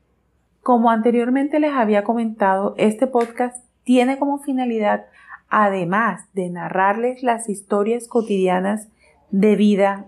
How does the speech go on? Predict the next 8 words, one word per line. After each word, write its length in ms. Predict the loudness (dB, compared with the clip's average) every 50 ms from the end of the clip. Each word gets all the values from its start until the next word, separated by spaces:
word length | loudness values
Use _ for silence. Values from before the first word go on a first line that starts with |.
| -10 _
mis 380 | 0 2 2 2 0 -2 -4 -8
historias 420 | -10 -4 0 0 2 2 0 -2
cotidianas 580 | -2 -6 -2 -2 0 0 0 0 -2 -4 -2 0
de 100 | 0 2
vida, 420 | 2 2 0 0 0 0 -2 -6 -14 _ _ _ _ _ _ _ _ _ _ _ _ _ _ _ _ _ _ _
eh, 640 | 4 4 4 4 2 0 -2 -2 -2 -4 -6 -10 _
para 300 | _ 0 0 0 0 0
mí 380 | -2 -2 -2 -4 -6 -10 -14